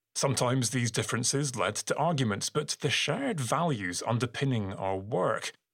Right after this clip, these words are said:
for example, inclusion, compassion,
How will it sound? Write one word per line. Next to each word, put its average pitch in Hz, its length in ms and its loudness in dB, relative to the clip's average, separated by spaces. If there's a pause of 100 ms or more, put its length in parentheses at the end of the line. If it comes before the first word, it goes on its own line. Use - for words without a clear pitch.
(180)
for 151 160 2
example, 113 600 0
inclusion, 117 720 -2
compassion, 110 680 -2